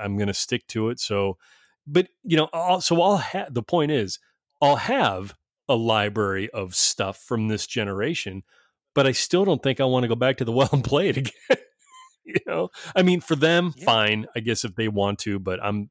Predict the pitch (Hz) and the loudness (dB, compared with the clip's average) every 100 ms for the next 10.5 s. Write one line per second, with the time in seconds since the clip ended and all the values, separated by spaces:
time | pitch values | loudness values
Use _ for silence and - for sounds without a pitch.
0 | - 202 180 285 240 170 143 107 107 98 | -6 -6 -2 0 2 4 2 0 -2 -2
1 | 82 82 78 82 92 95 123 113 160 165 | -8 -16 -20 -20 -14 -12 -10 -4 -2 0
2 | 113 110 107 - 110 107 - _ _ _ | -2 -4 -6 -8 -8 -10 -16 _ _ _
3 | _ - 127 131 123 110 110 101 - 101 | _ -2 2 4 4 2 0 -2 -4 -6
4 | 92 87 85 82 85 - - 135 107 127 | -6 -10 -12 -14 -16 -16 -4 0 2 2
5 | 151 160 139 151 139 - 131 - - 143 | 2 0 -2 -2 -4 -4 -6 -4 0 2
6 | 127 123 135 135 143 - 160 131 107 107 | 2 0 -2 -2 0 0 2 2 0 -2
7 | 117 127 139 123 120 110 117 107 113 117 | 0 0 0 -2 -2 -2 0 0 0 -2
8 | 127 135 151 131 117 110 104 92 95 101 | 0 2 0 0 0 0 -4 -8 -6 -2
9 | 95 92 98 _ _ _ _ - 117 101 | -2 -2 -10 _ _ _ _ -8 -2 0
10 | - 104 107 95 98 | 0 0 0 0 -4